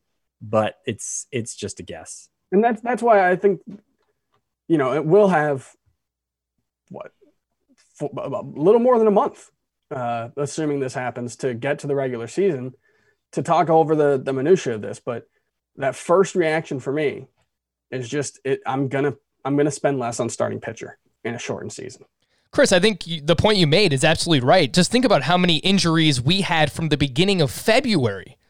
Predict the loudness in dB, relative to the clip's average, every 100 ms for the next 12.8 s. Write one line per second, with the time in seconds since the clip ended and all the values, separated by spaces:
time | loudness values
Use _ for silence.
0 | _ 0 4 4 4 2 4 4 4 2
1 | 2 2 2 0 0 0 0 0 0 4
2 | 4 4 2 -10 -18 0 2 4 4 2
3 | -4 -12 _ 2 4 6 4 2 2 2
4 | 2 4 4 4 2 2 4 4 4 4
5 | 2 0 2 2 2 2 2 4 4 4
6 | 0 -6 -18 _ 0 2 2 0 2 4
7 | 4 6 6 4 2 2 2 2 2 2
8 | 2 2 0 0 2 4 4 2 2 0
9 | -2 -10 -12 0 2 4 2 0 0 -2
10 | 0 0 -2 -4 -12 -2 0 2 0 -2
11 | -2 0 2 2 2 0 -2 -2 -4 -6
12 | -4 4 4 6 4 2 -2 -10